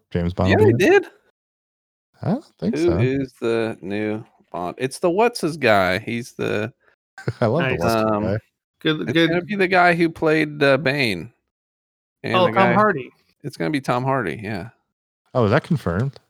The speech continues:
Speaker 3: I didn't
Speaker 2: I
Speaker 3: know that
Speaker 2: heard
Speaker 3: was
Speaker 2: it. I heard
Speaker 3: confirmed.
Speaker 2: about it. I thought Tom Hardy was gonna be it.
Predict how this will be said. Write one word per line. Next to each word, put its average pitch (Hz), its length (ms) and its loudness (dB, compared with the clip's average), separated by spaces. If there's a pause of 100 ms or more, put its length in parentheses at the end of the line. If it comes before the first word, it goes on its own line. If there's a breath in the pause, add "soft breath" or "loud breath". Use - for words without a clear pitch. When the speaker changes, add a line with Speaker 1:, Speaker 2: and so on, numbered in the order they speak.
(400)
Speaker 3:
I 165 80 -2
didn't 208 120 2
Speaker 2:
I - 40 0
Speaker 3:
know 160 80 -2
that 117 60 0
Speaker 2:
heard 156 100 2
Speaker 3:
was 139 100 -4
Speaker 2:
it. 85 140 -4
I 104 80 -2
heard 139 240 2
Speaker 3:
confirmed. 113 180 0
Speaker 2:
about 90 220 2
it. 104 260 -4
I 90 160 -2
thought 117 240 -4
Tom 110 200 -2
Hardy 107 220 -4
was 82 160 -8
gonna 76 140 -10
be 78 140 -8
it. 71 160 -8